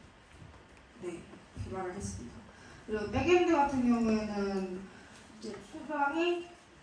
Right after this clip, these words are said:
에이더블유에스 호스팅이랑 이제 도메인 설정이랑 데이터베이스 연결 다 해놓고 마지막에 이제,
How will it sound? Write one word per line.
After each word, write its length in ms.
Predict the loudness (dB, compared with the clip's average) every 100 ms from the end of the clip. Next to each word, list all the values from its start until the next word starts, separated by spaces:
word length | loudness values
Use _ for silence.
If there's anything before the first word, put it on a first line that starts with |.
| -10 -2
에이더블유에스 680 | 2 4 4 6 4 2 -2
호스팅이랑 800 | -2 -4 -4 -4 -6 -6 -6 -6
이제 240 | -6 -6 -6
도메인 400 | -4 0 2 4
설정이랑 920 | 4 2 2 0 0 -2 -2 -4 -8 -14 -2
데이터베이스 640 | 2 2 2 2 0 -2
연결 380 | -4 -4 -6 -6
다 180 | -8 -8
해놓고 600 | -6 -6 -6 -2 0 -2 -8 -20 -20 -20 -20 -12
마지막에 640 | -8 -4 -2 -2 -2 -4 -6
이제, 360 | -6 -6 -6